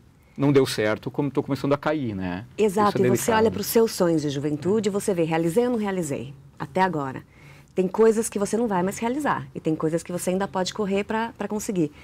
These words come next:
Speaker 2: Enquanto profissional, se você já se satisfez com o seu trabalho, e eu sinto que eu, tanto eu e o Otávio, a gente tinha necessidade de colocar em cena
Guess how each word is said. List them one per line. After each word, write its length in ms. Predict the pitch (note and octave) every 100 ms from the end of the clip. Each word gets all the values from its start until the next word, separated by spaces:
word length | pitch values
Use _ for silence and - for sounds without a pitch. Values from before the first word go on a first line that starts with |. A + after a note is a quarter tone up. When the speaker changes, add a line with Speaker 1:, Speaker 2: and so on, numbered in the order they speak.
| - -
Speaker 2:
Enquanto 320 | F#3+ A3+ A#3+
profissional, 520 | - G#3+ - G3 G#3+
se 140 | A3+ G#3
você 380 | G#3 - B3+ B3
já 200 | A3 A#3+
se 120 | G#3+
satisfez 640 | A#3+ B3 - - B3 C4
com 120 | - A3
o 40 |
seu 140 | A3
trabalho, 500 | G#3 G3 D3+ C3+ C3 - - - - - -
e 120 | G3+
eu 120 | A3
sinto 340 | A3 A#3+ A#3 A3+
que 160 | A#3
eu, 160 | A3 A#3 -
tanto 240 | B3 B3
eu 220 | A3+ G#3 -
e 160 | F#3+ F3+
o 60 |
Otávio, 380 | F3+ E3+ F#3+ G3
a 40 | G#3
gente 160 | G#3
tinha 140 | - A3
necessidade 560 | G#3+ A3 - G3+ G#3
de 80 | F#3+
colocar 400 | G#3 G#3 - A#3
em 80 | C4
cena 600 | - A3 A3+ A#3+ F3